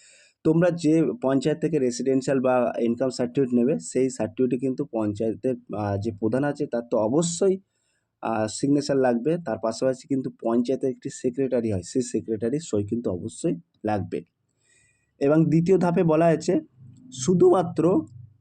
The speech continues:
কেন্দ্র সরকারের ওবিসি সার্টিফিকেট আবেদনের জন্য পঞ্চায়েত থেকে ওবিসি ইনকাম সার্টিফিকেট সংগ্রহ করতে হবে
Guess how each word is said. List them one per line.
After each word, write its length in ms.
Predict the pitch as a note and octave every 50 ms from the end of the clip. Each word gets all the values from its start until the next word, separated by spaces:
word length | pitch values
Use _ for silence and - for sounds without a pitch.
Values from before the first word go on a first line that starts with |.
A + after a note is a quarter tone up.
| _ _
কেন্দ্র 320 | - E3 E3 E3 E3+ F#3 F3+
সরকারের 380 | F#3 F3+ F3 E3+ F#3 F3+ -
ওবিসি 440 | D3 C3 C#3+ C#3 D3 E3+ E3 F3 E3+
সার্টিফিকেট 400 | E3+ E3+ D#3 D#3 - E3 E3 D#3+
আবেদনের 460 | C3+ B2 B2+ B2+ B2+ D3 D3 D3+ C#3+
জন্য 200 | - D3 D3 D#3 D3+ -
পঞ্চায়েত 420 | B2 B2 B2 A#2+ A#2+ D#3+ D#3+ D#3+ -
থেকে 180 | D#3+ D#3+ D#3+ D3+
ওবিসি 380 | C3 A2+ A#2+ B2 A#2+ - C3+
ইনকাম 300 | B2+ A#2+ A#2+ - A#2+ A#2+
সার্টিফিকেট 400 | A#2+ - A#2+ A#2+ - C3 A#2+ -
সংগ্রহ 300 | - A2+ A2+ A2+ B2+ C#3
করতে 320 | - C#3+ C#3 C3 - - D#3
হবে 160 | D#3 G3+